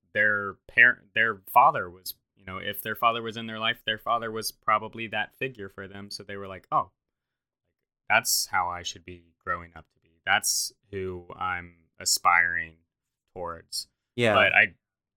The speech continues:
Speaker 1: you
Speaker 2: It's
Speaker 1: know,
Speaker 2: such
Speaker 1: I,
Speaker 2: a
Speaker 1: I f-
Speaker 2: limited, like, space to be in,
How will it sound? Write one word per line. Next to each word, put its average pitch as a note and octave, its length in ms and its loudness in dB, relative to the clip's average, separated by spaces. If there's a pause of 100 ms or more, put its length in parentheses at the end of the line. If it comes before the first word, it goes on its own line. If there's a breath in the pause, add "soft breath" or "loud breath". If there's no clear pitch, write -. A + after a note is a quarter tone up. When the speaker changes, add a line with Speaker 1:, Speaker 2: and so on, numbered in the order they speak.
(480)
Speaker 1:
you A2+ 120 -12
Speaker 2:
It's B2+ 100 0
Speaker 1:
know, E3 60 8
Speaker 2:
such A#2 100 4
Speaker 1:
I, D3+ 40 6
Speaker 2:
a - 20 2
Speaker 1:
I B2 40 2
f- A#2 60 -2
Speaker 2:
limited, B2+ 640 2 (160)
like, G#2+ 320 -2
space A#2+ 600 0
to - 140 -8
be G2 300 -2
in, C#3 320 -2